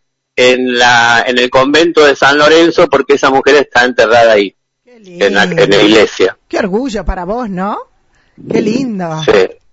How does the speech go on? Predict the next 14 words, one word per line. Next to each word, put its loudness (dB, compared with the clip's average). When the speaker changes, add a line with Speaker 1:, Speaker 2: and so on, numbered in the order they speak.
Speaker 2:
Qué -16
lindo. -12
Speaker 1:
Sí. -2
Speaker 2:
Eh, -4
te -8
quiero -6
felicitar -8
por -8
todo, -2
eh, -4
por -8
dejarnos -8
todo -6
esto. -8